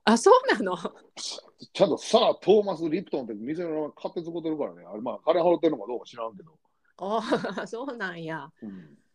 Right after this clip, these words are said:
Speaker 1: でも、
Speaker 2: でも、そのリプトンもあるよ、
Speaker 1: ほんまにね。
Speaker 2: まだ。うん。
Speaker 1: あ、そ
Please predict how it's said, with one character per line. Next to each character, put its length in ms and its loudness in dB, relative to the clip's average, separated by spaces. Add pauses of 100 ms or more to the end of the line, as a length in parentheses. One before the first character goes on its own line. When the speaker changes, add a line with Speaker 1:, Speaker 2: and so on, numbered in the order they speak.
(760)
Speaker 1:
で 80 -6
も、 120 -4
Speaker 2:
で 80 6
も、 100 2
そ 120 4
の 100 4
リ 140 4
プ 100 0
ト 100 6
ン 40 0
も 140 -2
あ 40 0
る 100 2
よ、 60 -2
Speaker 1:
ほ 140 -12
ん 40 -20
ま 80 -20
に 60 -20
ね。 80 -20 (400)
Speaker 2:
ま 80 4
だ。 20 6
う 20 4
ん。 40 4
Speaker 1:
あ、 40 0
そ 480 -2